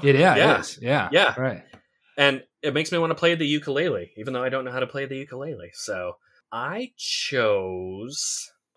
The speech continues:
Speaker 2: you know, 'cause I'm, I'm vacillating right now. I'm going back and forth 'cause I'm even looking at the set list, and I'm yet again having a hard time choosing. Uh, I'm gonna go with God's Dice,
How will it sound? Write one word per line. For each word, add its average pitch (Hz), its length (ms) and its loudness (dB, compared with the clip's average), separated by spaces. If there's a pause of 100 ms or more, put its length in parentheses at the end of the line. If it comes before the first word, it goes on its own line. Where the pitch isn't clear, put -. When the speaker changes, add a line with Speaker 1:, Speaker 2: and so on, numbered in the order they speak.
(100)
Speaker 2:
you 117 140 -8
know, 107 220 -2
'cause 110 180 -6
I'm, 110 200 -6 (260)
I'm 113 140 -8
vacillating 107 600 -2
right 95 160 -6
now. 95 160 -8
I'm 92 120 -10
going 101 280 -4
back 104 220 -2
and 107 120 -12
forth 107 460 0 (280)
'cause 104 100 -12
I'm 107 140 -2
even 110 240 -2
looking 110 360 -4
at 98 120 -4
the 104 80 -10
set 107 280 -6
list, - 380 -8 (400)
and 95 120 -12
I'm 87 160 -12 (220)
yet 104 200 -4
again 110 400 -6
having 101 360 -8
a 95 60 -8
hard 98 440 -8
time 107 380 -10
choosing. 127 880 -10 (1700)
Uh, 170 1000 0
I'm 170 180 -4
gonna 165 240 0
go 143 340 0
with 131 380 2 (880)
God's 104 400 -4
Dice, - 720 -8